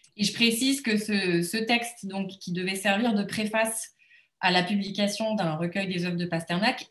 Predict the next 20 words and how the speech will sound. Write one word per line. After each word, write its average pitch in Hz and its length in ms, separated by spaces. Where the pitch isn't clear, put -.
est 240 100
celui 226 440
qui 240 120
a 214 60
été 202 260
publié 196 460
en 220 100
mille 196 180
neuf 185 120
cent 202 140
soixante-sept 202 640
dans 185 160
Esprit, 240 480
alors 180 300
qu'André 185 280
Signavski, 180 760
euh, 160 580
était 202 360
en 175 100
camp 214 360